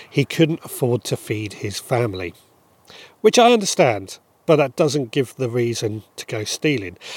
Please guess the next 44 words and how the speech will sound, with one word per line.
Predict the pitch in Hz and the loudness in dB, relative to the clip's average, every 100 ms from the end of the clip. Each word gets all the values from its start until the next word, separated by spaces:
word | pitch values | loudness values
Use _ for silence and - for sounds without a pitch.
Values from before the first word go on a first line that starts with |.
| - - | -14 -2
And | 139 | 2
in | 143 | 2
fact, | - 143 - | 2 0 0
all | 147 170 | -2 0
the | 156 151 | 2 2
allotment | 143 143 135 123 | 2 0 -2 -6
people, | - 135 123 117 113 - _ _ _ - | -8 -8 -6 -6 -6 -10 _ _ _ 0
and | 143 | 0
in | 139 | 2
fact, | 175 - 160 | 2 0 0
all | 160 | 0
the | 147 | 2
allotmenteers | 135 135 120 113 - 127 101 - - | 2 0 -2 -10 -4 -2 -2 -4 -4
on | 120 | -2
that | 123 110 | -2 -4
site | - 147 120 104 | -2 0 0 -2
said | - 139 117 | -2 2 2
had | - - 156 139 | 0 0 2 2
he | 151 | 4
had | 147 127 | 4 4
asked, | 123 110 - | 2 2 -2
they | 120 | -4
would | 117 | -4
have | 107 - | -6 -6
happily | 110 - 110 | -6 -4 -6
given | - 104 107 | -4 -4 -4
him | 92 101 | -4 -6
some | - 107 | -6 -8
food, | 95 - 117 98 90 - | -10 -4 -2 -2 -6 -8
but | 104 | -6
he | 110 | -4
was | 107 | -6
too | - 127 | -2 -2
proud | 107 113 101 98 - - - - | 0 -4 -4 -6 -8 -20 -20 -14
to | - 104 107 | -10 -4 -4
ask. | 95 - - - _ - - - - | -4 -8 -12 -14 _ -18 -16 -14 -16
So | - - 240 | -6 4 6
I | 254 | 6
do | 220 285 285 | 2 0 0
kind | 269 - 220 196 | 0 -4 -2 -2
of | 175 | -2
understand | 160 - 165 135 117 | -4 -4 -2 -2 -4
why | 143 135 | -2 -2
people | - 143 - 127 117 | 0 -4 0 0 -2